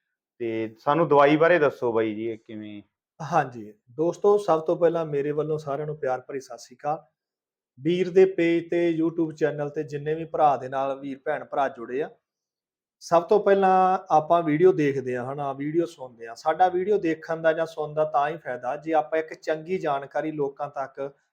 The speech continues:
Speaker 2: ਸਾਂਝੀ ਕਰੀਏ। ਲੋਕਾਂ ਤੱਕ ਸਾਂਝੀ ਜਾਣਕਾਰੀ ਕਿੱਦਾਂ ਹੋਣੀ ਆ? ਵੀਰ ਨੇ ਵੀਡੀਓ ਬਣਾ ਕੇ ਤੁਹਾਡੇ ਸਾਹਮਣੇ
Speaker 1: ਹਮ।
Speaker 2: ਪੇਸ਼ ਕੀਤੀ। ਤੁਹਾਡਾ ਇਨਸਾਨੀਆਂ ਤੌਰ ਤੇ ਫਰਜ਼ ਬਣਦਾ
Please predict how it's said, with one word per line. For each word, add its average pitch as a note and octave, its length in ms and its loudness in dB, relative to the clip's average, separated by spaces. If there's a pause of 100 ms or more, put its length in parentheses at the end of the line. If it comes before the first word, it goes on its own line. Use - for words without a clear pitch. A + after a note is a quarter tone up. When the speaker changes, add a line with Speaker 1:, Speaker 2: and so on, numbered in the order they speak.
Speaker 2:
ਸਾਂਝੀ F#3+ 380 0
ਕਰੀਏ। A2+ 360 -8 (720)
ਲੋਕਾਂ F#3+ 320 4
ਤੱਕ G#3+ 260 0
ਸਾਂਝੀ G3 380 0
ਜਾਣਕਾਰੀ F3+ 520 0
ਕਿੱਦਾਂ F3 340 0
ਹੋਣੀ E3+ 320 -2
ਆ? E3+ 180 0
ਵੀਰ E3 300 0
ਨੇ F3 120 -6
ਵੀਡੀਓ D#3+ 340 -2
ਬਣਾ D3+ 260 0
ਕੇ D#3 140 -8
ਤੁਹਾਡੇ D#3 260 -6
ਸਾਹਮਣੇ D3+ 300 -8
Speaker 1:
ਹਮ। A2 80 -14
Speaker 2:
ਪੇਸ਼ D3 240 -6
ਕੀਤੀ। D3 240 -12
ਤੁਹਾਡਾ E3+ 360 4
ਇਨਸਾਨੀਆਂ F3+ 480 -2
ਤੌਰ D#3+ 260 2
ਤੇ E3 100 -8
ਫਰਜ਼ C#3+ 320 -4
ਬਣਦਾ C#3 500 -8